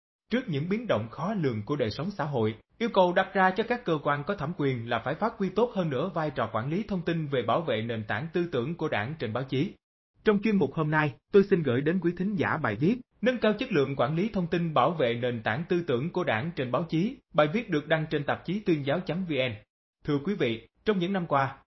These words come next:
các thế lực thù địch không ngừng đẩy mạnh hoạt động tuyên truyền phá hoại nền tảng tư tưởng của Đảng ta với nhiều phương thức, thủ đoạn tinh vi, nguy hiểm và khó nhận diện. Cùng với đăng tải trên Internet, mạng xã hội những tin, bài của một số đối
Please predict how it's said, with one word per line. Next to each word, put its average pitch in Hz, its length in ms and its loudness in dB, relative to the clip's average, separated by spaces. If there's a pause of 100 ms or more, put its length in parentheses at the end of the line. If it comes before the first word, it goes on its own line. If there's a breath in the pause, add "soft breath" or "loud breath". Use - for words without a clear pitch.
các 240 120 0
thế 254 80 2
lực 185 220 0
thù 143 160 -2
địch 127 200 -2
không 208 220 -2
ngừng 131 220 -2
đẩy 127 160 0
mạnh 135 240 -2
hoạt 131 160 0
động 123 240 -2
tuyên 170 220 0
truyền 113 220 -2
phá 143 260 -4
hoại 110 200 0
nền 117 260 -4
tảng 113 280 -4
tư 175 180 0
tưởng 123 240 -2
của 160 140 -4
Đảng 131 200 -4
ta 123 300 -2
với 156 160 -4
nhiều 131 240 -4
phương 117 140 -6
thức, 202 160 0 (200)
thủ 160 180 -4
đoạn 113 240 0
tinh 131 140 -6
vi, 127 220 -2 (260)
nguy 165 140 0
hiểm 143 360 -4
và 127 120 -2
khó 143 180 -6
nhận 135 320 -4
diện. 127 240 -4 (440)
Cùng 156 220 0
với 190 140 0
đăng 180 240 -2
tải 120 340 -4
trên 127 140 -6
Internet, 120 480 -4 (220)
mạng 135 280 0
xã 170 60 -2
hội 131 280 -2
những 123 200 -6
tin, 175 220 0 (220)
bài 135 200 0
của 185 140 -6
một 143 200 -4
số 190 260 -4
đối 196 160 0